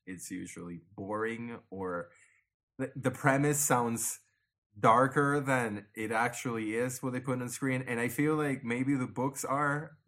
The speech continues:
but Hollywood are such pussies that they're not going to go h-, as hard as the book goes. So they just use the name recognition of it, and that's it. And people go see it because they recognize the name.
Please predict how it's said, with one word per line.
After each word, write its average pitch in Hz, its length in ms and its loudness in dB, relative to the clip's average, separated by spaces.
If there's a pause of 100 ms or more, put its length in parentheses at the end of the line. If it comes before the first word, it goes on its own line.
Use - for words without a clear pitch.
but 110 360 2 (400)
Hollywood 123 680 2 (560)
are 117 100 0
such - 380 0
pussies 101 580 -2
that 101 160 -2
they're 110 180 0
not 123 280 0
going 117 240 -4
to - 120 -8
go 110 140 0
h-, 101 60 0 (100)
as 113 180 0
hard 107 240 0
as 101 140 -4
the 98 60 -10
book 110 260 -4
goes. 123 380 -2
So 107 80 -6
they 98 140 -4
just 98 220 -6
use 98 220 -6
the 98 140 -8
name 110 560 -6
recognition 117 800 -6 (340)
of 113 180 -4
it, 120 280 -2
and 95 200 -6
that's 95 240 -6
it. 123 260 -2
And 95 140 -8
people 98 260 -8
go 95 180 -4
see 110 180 -6
it 98 120 -6
because 87 260 -10
they 90 160 -8
recognize 90 500 -8
the 85 100 -12
name. 95 380 -6